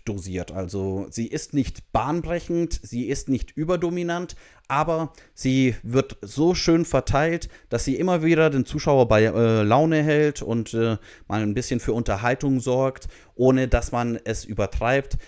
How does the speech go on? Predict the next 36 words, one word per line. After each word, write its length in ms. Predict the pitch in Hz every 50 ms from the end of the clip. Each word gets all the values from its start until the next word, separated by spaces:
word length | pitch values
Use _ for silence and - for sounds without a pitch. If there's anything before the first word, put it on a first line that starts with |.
| - - _
Aber 480 | - 107 107 110 104 104 107 101 - _ _ _ _
ja, 240 | - 104 101 95 - - _ _ _ _ _ _ _ _
man 200 | - 104 110 113
muss 120 | 127 147 160
auch 180 | 127 131 -
anmerken, 500 | - 123 131 139 139 135 135 - 135 123
dass 180 | 113 110 107 -
Action 400 | - 139 - - - - 143 135
jetzt 260 | 123 110 - - -
nicht 400 | 123 131 139 - - - - _
der 140 | 120 104 -
Hauptgrund 460 | 120 120 127 - - - 139 131 -
ist, 260 | - 123 117 - _
in 140 | - 117 117
diesen 260 | 110 117 117 - 110
Film 320 | 101 - - 131 139 147 -
zu 140 | - 143
gehen, 320 | 131 139 143 147 139 139 139 - - - - - _ _ -
denn, 520 | 113 110 110 110 110 110 110 110 110 110
äh, 440 | 110 110 110 110 107 107 107 107 107 104 82 95 92 _
wie 140 | - 113 113
gesagt, 360 | 113 107 113 117 - - - -
sie 200 | - - 131 -
ist 180 | 160 151 - -
nicht 180 | 123 - -
bahnbrechend 720 | - 104 127 151 165 151 151 160 156 - 160 156 151 143 -
und 480 | - 117 120 123 123 123 120 - - - - - _ _
in 140 | - 113 113
vielerlei 380 | - 160 147 147 139 131 120
Hinsicht 320 | 110 123 135 139 139 123 -
ist 140 | - - -
er 80 | 123
auch 120 | 104 101 101
wirklich 380 | 113 - - 110 - - - _
vergesslich. 960 | - - - - 110 107 107 107 107 104 - - 98 98 - - 85 - - 85
Also 440 | 90 90 87 92 90 92 92 92